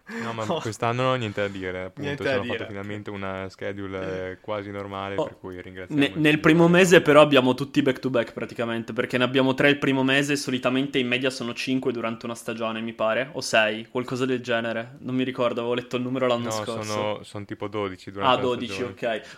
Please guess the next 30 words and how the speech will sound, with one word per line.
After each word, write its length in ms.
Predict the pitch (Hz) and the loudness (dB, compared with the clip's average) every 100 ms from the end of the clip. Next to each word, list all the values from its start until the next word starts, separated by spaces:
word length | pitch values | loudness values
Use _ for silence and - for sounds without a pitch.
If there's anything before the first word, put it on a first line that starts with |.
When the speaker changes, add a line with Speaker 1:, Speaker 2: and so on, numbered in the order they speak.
| 160 | 2
Speaker 3:
Comunque 180 | 165 120 | 2 0
Speaker 1:
ti 40 | 104 | -2
ricordi 280 | 113 110 | 0 0
forse 640 | 104 113 107 110 107 104 - | -2 -4 -2 -2 0 -2 -4
le 720 | 104 104 104 101 101 98 98 95 | -6 -4 -2 -2 -2 -4 -4 -8
cinque 320 | 113 104 101 | -10 -10 -8
partite 420 | 101 101 104 - | -8 -8 -10 -10
in 80 | 95 | -12
sette 280 | - - 92 | -12 -12 -10
giorni? 400 | 95 90 95 127 | -8 -8 -8 -4
Speaker 3:
Giusto, 220 | 139 131 - | -2 -2 0
Speaker 1:
C'erano 120 | 127 | 0
cinque 60 | 127 | 0
Speaker 3:
giusto, 300 | 131 120 98 | -2 -4 -6
Speaker 1:
l'anno 140 | 113 | -8
scorso, 340 | - 95 98 123 | -8 -14 -12 -8
Speaker 3:
giusto. 100 | 127 | -6
Speaker 1:
quest'anno 440 | 120 104 107 110 | -6 -6 -4 -6
non 140 | 101 | -4
abbiamo 260 | 98 98 95 | -4 -4 -6
nessuna, 480 | 95 - 92 90 90 _ | -8 -12 -14 -12 -14 _
quello 180 | - 101 | -10 -6
è 40 | |
Speaker 3:
Perfetto. 200 | 101 95 | -6 -6
Speaker 1:
veramente 680 | 95 95 92 95 92 92 90 - | -8 -10 -12 -12 -10 -12 -14 -16
un 120 | 101 | -16
miracolo. 480 | 95 95 92 - 101 _ _ _ _ _ - | -14 -14 -14 -18 -20 _ _ _ _ _ -4
Speaker 3:
Comunque 380 | 139 143 143 | 0 2 4
Speaker 2:
Le 60 | 131 | 6
Speaker 3:
abbiamo 300 | 127 131 | 6 6